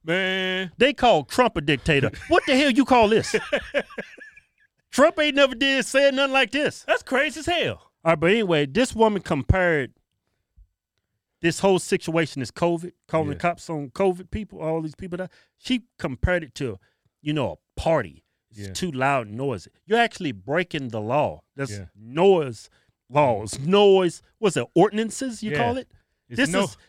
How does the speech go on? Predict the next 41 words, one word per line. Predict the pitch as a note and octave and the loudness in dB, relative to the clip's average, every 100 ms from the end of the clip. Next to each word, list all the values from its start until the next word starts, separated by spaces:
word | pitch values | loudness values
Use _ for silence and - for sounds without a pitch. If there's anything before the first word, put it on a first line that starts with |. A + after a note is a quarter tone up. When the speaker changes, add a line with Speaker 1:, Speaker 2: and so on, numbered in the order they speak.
| _ | _
Speaker 2:
this, | C4+ - - | -6 -6 -8
this | G#3+ B3+ | -8 -6
is | A3 E3 | -8 -8
not | D#3+ G#3 A3 - | -2 0 -2 -4
an | - C3+ D3 | -6 -6 -4
actual | F#3 F#3 - C#3+ G2 F#2+ | -4 -4 -8 -8 -8 -6
law. | B2 F#3+ C3 | -2 0 -2
Just | F#3+ - | -8 -12
because | - G3+ F3+ - _ _ _ _ _ _ | -8 -4 -4 -6 _ _ _ _ _ _
you | B2+ G3 | -6 -4
mandate, | A#2+ F#3 G3+ D#3 C3+ | -2 -2 0 -2 -2
this | D#3 - | -4 -6
is | D3+ D#3 | -10 -4
not | D#3+ C#3+ | -4 -4
an | C3 | -6
actual | C#3 D3 - G#2+ F#2 | -6 -6 -8 -8 -2
law. | B2+ C3+ - _ | 0 0 -4 _
Speaker 1:
Yeah, | C#3 B2+ - | -10 -10 -4
actually, | G#3+ C#4 G#3 E3+ | -4 -4 -6 -6
how | C#4+ F4+ | -6 -6
can | - G#3+ E3+ | -6 -6 -4
a | C3+ A#2 - | -6 -6 -6
police | - F3 - | -2 -2 -2
station, | B2 G#2+ - G#2 | -4 -4 -4 -10
especially | - B3 C4 F#3 | -2 -2 0 -2
in | C3+ | 0
most | B2+ E3+ | 0 -2
of | D3+ | -2
our | D3 | -4
major | B2+ C3 D3 C3 A2+ _ _ _ A#2+ | -2 -6 -8 -10 -12 _ _ _ -8
liberal | D3 D3 | -6 -2
ran | D#3 D#3+ | -2 -2
cities, | - F3+ G3+ G3+ _ _ _ - | -6 -8 -8 -14 _ _ _ -6
I | |
mean, | F#3+ G#3+ | -2 0
you | |
don't | C4 A3+ | 2 2
have | G3+ E3+ | 0 -2
the | A#2+ | -6
manpower. | A2 F3 F3+ - G2+ D#2 D2 _ _ _ G#3+ | -6 -8 -8 -10 -12 -12 -18 _ _ _ -4
Speaker 2:
Yeah, | F3+ | -4